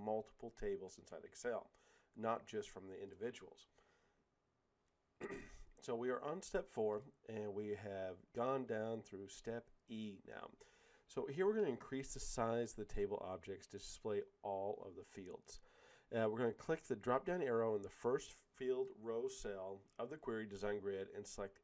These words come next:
S D rental. And it's gonna be K F boat I D. So we got S D rental, K F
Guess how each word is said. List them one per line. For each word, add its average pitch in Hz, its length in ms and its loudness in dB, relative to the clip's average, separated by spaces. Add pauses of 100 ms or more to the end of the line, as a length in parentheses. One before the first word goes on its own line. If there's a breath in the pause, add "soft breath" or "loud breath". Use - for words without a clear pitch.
S 113 320 -4
D 110 200 -4
rental. 98 380 0 (600 loud breath)
And 98 300 0
it's 98 160 -4
gonna 95 100 -10
be 92 180 -4
K 131 300 2
F 120 160 0 (160)
boat 107 300 -2
I 101 160 -2
D. 98 140 -6 (240)
So - 140 -18
we 95 60 -14
got 92 120 -10 (120)
S 156 300 -4
D 127 160 -6
rental, 104 400 -2 (720 soft breath)
K 139 300 2
F 104 340 -4